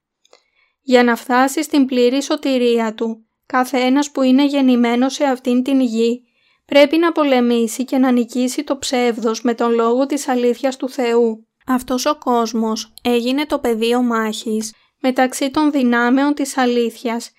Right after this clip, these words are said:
και των δυνάμεων του ψεύδους, μεταξύ εκείνων που είναι αναγεννημένοι και όσων δεν είναι. Αυτός ο κόσμος έγινε το πεδίο μάχης μεταξύ του Θεού και του Σατανά,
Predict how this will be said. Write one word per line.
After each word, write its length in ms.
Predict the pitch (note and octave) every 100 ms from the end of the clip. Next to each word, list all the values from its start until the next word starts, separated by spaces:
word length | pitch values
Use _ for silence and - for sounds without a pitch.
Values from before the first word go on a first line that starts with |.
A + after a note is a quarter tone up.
| _
και 140 | C#4
των 200 | C4+ C4
δυνάμεων 600 | B3+ A#3+ B3 B3+ C4+ C#4+
του 120 | C#4+ C4+
ψεύδους, 720 | - B3 A#3 G#3+ A3 A3+ - _ _ _ _
μεταξύ 480 | - C4 C4+ C4+ D#4
εκείνων 580 | D4 C#4 C4+ C4 C#4 D4
που 100 | C#4
είναι 260 | B3+ B3+
αναγεννημένοι 920 | C#4 C#4+ C#4 C4+ A#3+ A#3 A3+ A3+ A3+ B3+
και 160 | C4
όσων 300 | B3+ B3+ C#4
δεν 220 | B3+ B3+
είναι. 420 | A#3 A3 G#3+ A#3 - _ _ _ _ _ _ _ _ _ _ _ _
Αυτός 420 | C4+ C4 D4 D4
ο 100 | D#4+
κόσμος 560 | D#4+ C4 B3+ B3 B3+ B3+
έγινε 360 | C4+ B3+ C4+ D4
το 140 | D4+
πεδίο 440 | C4+ A#3 B3 B3+
μάχης 500 | B3+ A#3 A3+ A3+ C4
μεταξύ 500 | C4 B3+ B3 A#3 C4+
του 140 | C4 C4+
Θεού 380 | - B3+ A#3+ B3+
και 140 | C#4+
του 120 | C#4+
Σατανά, 680 | C4 C4 B3 A#3 A3 A3+ B3+